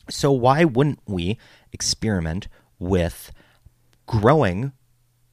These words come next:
these, uh, call them therapeutic, they are therapeutic, but they're still psychotropic, these psychotropic plants next to and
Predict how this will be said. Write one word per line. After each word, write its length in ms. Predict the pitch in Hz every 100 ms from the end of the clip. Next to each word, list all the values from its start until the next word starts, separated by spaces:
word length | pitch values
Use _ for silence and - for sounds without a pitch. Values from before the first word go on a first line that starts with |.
| _
these, 600 | 95 95 95 95 104 - - -
uh, 140 | 90 - - - - _ - - - - - _ _ _ _ - 127
call 220 | 151 156
them 140 | 135
therapeutic, 640 | 123 113 107 - 98 101 -
they 100 | 101
are 140 | 92
therapeutic, 600 | - 87 85 - 82 104
but 120 | 151
they're 100 | -
still 320 | 127 - 101 87
psychotropic, 760 | - 85 - - - - 90
these 180 | 98 90
psychotropic 640 | - - 113 98 82 95 -
plants 400 | 95 85 87 -
next 460 | - 98 98 - -
to 320 | - 87 92 -
and 300 | 92 87